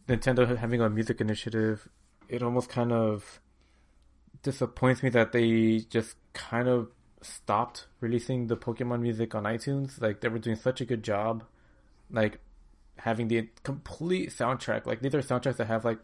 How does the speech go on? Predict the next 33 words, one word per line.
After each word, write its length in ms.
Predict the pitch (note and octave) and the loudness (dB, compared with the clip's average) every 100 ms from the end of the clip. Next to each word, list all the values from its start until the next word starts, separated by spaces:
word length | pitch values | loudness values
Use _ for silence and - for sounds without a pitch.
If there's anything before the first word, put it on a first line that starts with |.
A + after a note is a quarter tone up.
| - | -4
over 320 | B2 A2+ A2+ | -4 2 2
a 80 | G2+ | 2
hundred 400 | - B2 A#2 - | 0 -2 -2 -6
tracks 420 | - G#2 F#2+ - | -2 -2 -2 -6
on 160 | G#2 | -4
them. 240 | A2 G#2+ A2 - - - - - - - | -4 -8 -10 -14 -18 -20 -20 -20 -20 -8
Like, 240 | A2+ A2+ | -4 -2
hours 220 | A2+ C3 A#2+ | 4 6 6
and 80 | |
hours 120 | A#2 A2 | 6 4
of 60 | |
music. 280 | A2 A2 G2+ | 4 2 0
They 60 | A2 | -2
had 320 | A2 G#2+ G#2+ | 2 4 4
one 200 | G#2+ G#2 | 2 -2
for, 540 | - G#2+ G#2 G2 G2 - - - - - | -2 0 2 2 -2 -10 -20 -20 -12 -2
like, 240 | A2 - | -2 -2
straight 400 | - - A#2+ A2+ | -14 -2 4 6
up, 300 | A2+ A2 A2 | 8 6 6
um, 520 | G#2+ G2+ G2 G2 F#2+ - - - - - - _ _ - - - - - - | 2 2 0 -2 -6 -12 -20 -20 -20 -20 -20 _ _ -20 -20 -20 -20 -20 -16
what 140 | - A2 | -6 -2
was 100 | G#2+ | -2
it, 120 | G#2+ | -2
Fire 220 | B2 A2 | 4 6
Red 160 | A2 G#2+ | 6 4
and 100 | G#2 | 2
Leaf 200 | G2 - | -4 -2
Green. 500 | E3 E3 D#3+ D#3+ D3+ | 2 4 4 2 2
Then 120 | A2+ | 2
they 100 | G#2+ | 2
had 180 | A2 G#2 | 2 2
one 160 | A2 | 0
for 600 | G#2+ A2 G#2 G2+ G2 G2 | 0 2 4 4 4 0